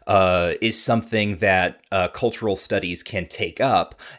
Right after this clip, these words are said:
and inflect with a different political orientation. Um, and partly it does this, uh, through, you know, like, it, this engagement with Marxism.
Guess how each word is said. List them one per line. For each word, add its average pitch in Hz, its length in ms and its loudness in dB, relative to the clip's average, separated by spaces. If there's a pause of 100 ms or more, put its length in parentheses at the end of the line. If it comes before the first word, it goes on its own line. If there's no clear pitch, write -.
and 92 600 0
inflect 117 640 0
with 101 160 0
a 90 240 -4
different 113 460 0
political 95 640 -2
orientation. 82 960 -6 (800)
Um, 87 460 0
and 92 240 -2
partly 104 400 0
it 92 160 -4
does 90 260 -4
this, - 460 -4
uh, 85 300 0
through, 87 340 -6
you 82 140 -8
know, 80 140 -8
like, 80 260 -8
it, 82 180 -12
this 90 160 -6
engagement 80 400 -6
with - 140 -6
Marxism. 101 600 -2